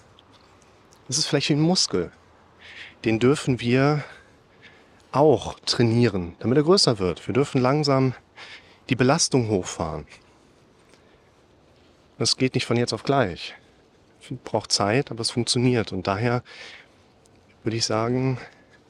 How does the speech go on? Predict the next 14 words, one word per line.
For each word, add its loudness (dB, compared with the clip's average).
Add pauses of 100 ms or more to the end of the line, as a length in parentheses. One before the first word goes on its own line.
(2000)
erstmal 0
die -6
Ambition 0
zurückfahren, 0
was -2
das 0
Thema 0
Ziele -2
angeht, -2
um -2
einen -6
Zugang 0
zu -6
finden. 0